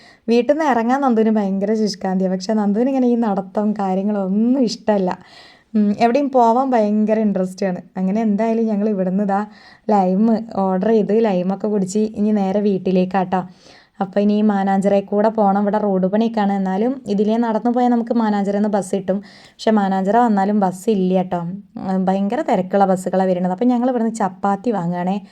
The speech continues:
രാത്രിക്ക് ചപ്പാത്തി തിന്നാ വിചാരിച്ചു. ചപ്പാത്തി പോയിട്ട് ചെമ്മീൻ ഫ്രൈ ഉണ്ടാക്കാം. ചെമ്മീൻ വാങ്ങി വെച്ചിട്ടൊക്കെയാണ് പോകുന്നത്. അങ്ങനെ ഇനി ഞങ്ങൾ നേരെ വീട്ടിലേക്കാണ്. ഇനി പുതിയ സ്റ്റാൻഡിൽ പോയിട്ടാണ് ബസ് കയറുന്നത്. കാരണം മാനാഞ്ചിറ ഇവിടെ നിന്നിട്ട് ഞങ്ങൾക്ക്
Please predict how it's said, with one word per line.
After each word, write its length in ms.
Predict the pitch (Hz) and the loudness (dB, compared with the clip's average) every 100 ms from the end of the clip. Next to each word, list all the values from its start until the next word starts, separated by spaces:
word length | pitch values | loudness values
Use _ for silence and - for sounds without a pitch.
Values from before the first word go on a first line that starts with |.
| - _ - | -20 _ -2
രാത്രിക്ക് 420 | 214 208 214 226 233 | 0 2 0 0 0
ചപ്പാത്തി 400 | 220 202 196 220 | -2 -2 0 -2
തിന്നാ 220 | 190 185 190 | 0 0 0
വിചാരിച്ചു. 340 | 180 180 208 220 247 | 0 -2 -4 -8 -6
ചപ്പാത്തി 680 | 190 185 180 180 214 220 - | -8 -4 -4 -2 -2 -4 -4
പോയിട്ട് 260 | 208 190 208 | -2 0 -2
ചെമ്മീൻ 360 | 220 202 190 190 | -2 -2 -2 -2
ഫ്രൈ 160 | 208 208 | -2 0
ഉണ്ടാക്കാം. 380 | 185 175 196 - - | -2 -4 -6 -8 -4
ചെമ്മീൻ 260 | 190 202 190 | -2 0 0
വാങ്ങി 220 | 185 202 | 0 0
വെച്ചിട്ടൊക്കെയാണ് 440 | 190 185 185 190 185 | -2 -4 -2 -2 -4
പോകുന്നത്. 320 | 180 185 180 170 - - - - - - | -2 -2 -2 -4 -12 -20 -20 -20 -8 0
അങ്ങനെ 180 | 294 311 | 2 2
ഇനി 100 | 311 277 | 2 2
ഞങ്ങൾ 160 | 254 | 2
നേരെ 300 | 240 220 220 | 2 0 2
വീട്ടിലേക്കാണ്. 720 | 214 202 196 202 196 202 185 202 | 2 0 0 0 0 -2 0 0
ഇനി 100 | 214 214 | 0 0
പുതിയ 160 | 202 185 | 0 -2
സ്റ്റാൻഡിൽ 420 | 185 202 190 190 208 | -2 -4 -2 -2 0
പോയിട്ടാണ് 400 | 180 180 180 196 | -2 -2 -4 -2
ബസ് 320 | 202 185 202 190 | -2 -4 -2 0
കയറുന്നത്. 400 | 180 180 175 196 208 | 0 0 -4 -2 -2
കാരണം 260 | 190 214 | 0 0
മാനാഞ്ചിറ 460 | 220 208 208 220 233 | 0 0 0 0 0
ഇവിടെ 180 | 220 220 | 0 0
നിന്നിട്ട് 340 | 202 202 226 | 0 0 0
ഞങ്ങൾക്ക് 280 | 214 208 | 0 0